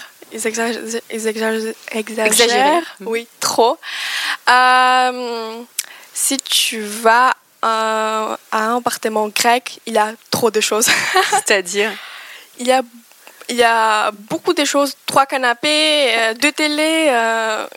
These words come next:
Speaker 1: il y a beaucoup de choses à l'intérieur.
Speaker 2: Toi,
Speaker 1: Oui.
Speaker 2: tu veux un appartement avec un canapé, un
Speaker 1: Oui,
Speaker 2: lit, une table
Speaker 1: parce que
Speaker 2: basse et des bougies.
Speaker 1: Parce
Speaker 2: C'est
Speaker 1: que
Speaker 2: ça ?
Speaker 1: je vais dépenser tout mon argent sur, euh, les vêtements et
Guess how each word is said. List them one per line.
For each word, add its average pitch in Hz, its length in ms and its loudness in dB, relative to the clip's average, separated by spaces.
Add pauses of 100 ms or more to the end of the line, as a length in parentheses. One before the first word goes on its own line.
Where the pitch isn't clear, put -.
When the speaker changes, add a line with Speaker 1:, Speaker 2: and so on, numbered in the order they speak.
Speaker 1:
il 254 80 -10
y 269 60 -2
a 262 60 -2 (280)
beaucoup 285 220 -8
de 240 100 -2
choses 226 360 -4 (680)
à 240 40 -4
l'intérieur. 233 480 2 (640)
Speaker 2:
Toi, 220 100 6
Speaker 1:
Oui. - 40 0
Speaker 2:
tu - 180 0
veux 233 120 4
un 214 180 4
appartement 220 580 2
avec 196 300 0
un 247 140 4
canapé, 233 640 0
un 226 180 4
Speaker 1:
Oui, 226 100 2
Speaker 2:
lit, 240 240 -2
une 247 160 -2
table 240 200 4
Speaker 1:
parce 220 100 0
que 190 40 -20
Speaker 2:
basse 226 400 4 (120)
et 233 120 0
des 247 140 2
bougies. 202 360 -4 (200)
Speaker 1:
Parce 240 140 -4
Speaker 2:
C'est 208 60 0
Speaker 1:
que 233 60 2
Speaker 2:
ça ? 226 100 4
Speaker 1:
je 240 60 0
vais 254 120 0
dépenser 254 380 -2
tout 269 120 -10
mon 262 160 0
argent 240 460 0 (320)
sur, 247 300 -2
euh, 220 440 2
les 220 100 0
vêtements 240 460 2 (220)
et 233 720 0